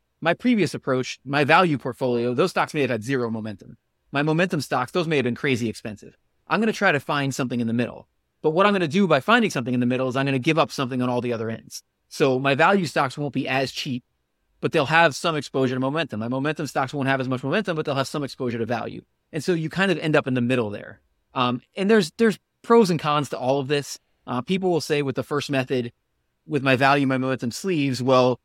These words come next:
although you're getting all your value, you're getting all your momentum, they kind of cancel each other to some degree because the momentum stocks a lot of times won't be cheap and the value stocks won't have momentum. So they're offsetting each other. You know, whereas in the other approach with the consensus approach, you, you might say, well, I'm not getting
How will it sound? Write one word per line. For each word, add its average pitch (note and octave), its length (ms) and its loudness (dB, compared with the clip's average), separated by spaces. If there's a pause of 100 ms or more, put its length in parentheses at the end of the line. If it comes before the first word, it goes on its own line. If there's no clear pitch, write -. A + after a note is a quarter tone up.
(160)
although D#3 220 4
you're D3+ 220 4
getting E3 300 4
all D3 120 4
your C3+ 120 0
value, C#3 340 0
you're B2+ 100 -4
getting C3+ 220 0
all C3 100 0
your B2+ 100 -4
momentum, B2+ 420 -2
they B2+ 100 0
kind D#3+ 180 -4
of B2+ 80 -4
cancel E3+ 320 -2
each F3+ 120 -4
other G3 260 -2 (340)
to D#3 80 -8
some F3 160 -4
degree F#3+ 420 -6 (260)
because C#3 520 0
the C3+ 140 -4
momentum C#3+ 380 0
stocks C#3 280 0
a D3 60 -6
lot C3 160 2
of B2+ 80 -8
times C3 220 -4
won't B2+ 160 -2
be B2 100 -6
cheap D#3+ 260 -6 (360)
and B2+ 100 -2
the A#2 40 2
value C3 260 2
stocks C3+ 280 -4
won't C3+ 180 0
have C3 100 2
momentum. C#3 380 -2
So D3 140 -4
they're B2+ 180 0
offsetting C#3 440 -4
each D#3+ 120 -6
other. F3+ 240 -2 (440)
You D#3+ 140 0
know, D3+ 100 6
whereas D#3 380 4
in E3 60 2
the E3 100 4
other F3+ 160 4
approach D3 360 0
with C#3+ 100 -6
the C3+ 60 -6
consensus C3+ 440 -6
approach, B2+ 360 -2
you, C3 200 -4
you C3 160 -2
might C3 180 0
say, B2+ 220 -2
well, C3+ 220 0
I'm C3+ 100 0
not D3+ 180 2
getting C3+ 400 2